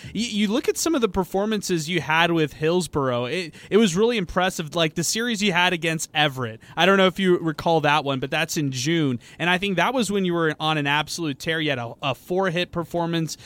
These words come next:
in one of those games, and, uh, you had a couple homers in that, in that series as well. Did, was there a series in particular where you just felt better than normal?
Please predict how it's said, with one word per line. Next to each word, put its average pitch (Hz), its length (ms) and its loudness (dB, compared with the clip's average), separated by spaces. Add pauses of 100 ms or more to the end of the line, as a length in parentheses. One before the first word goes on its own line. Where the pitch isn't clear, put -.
(120)
in 170 120 2
one 165 140 2
of 160 80 0
those 160 260 2
games, 156 520 0 (220)
and, 143 260 2
uh, 135 220 2
you 139 120 -4
had 156 120 2
a 147 40 -2
couple 165 240 -4
homers 175 560 -2
in 165 100 -2
that, 151 260 0
in 160 80 -2
that 156 180 -2
series 160 340 -6
as 143 140 -6
well. 147 300 0 (220)
Did, 214 220 2
was 214 140 2
there 285 120 0
a 285 60 0
series 240 580 -2
in 262 120 -2
particular 247 600 -4
where 208 100 0
you 185 180 0
just 185 260 -2
felt 180 460 -2
better 175 320 2
than 180 200 2
normal? 202 460 0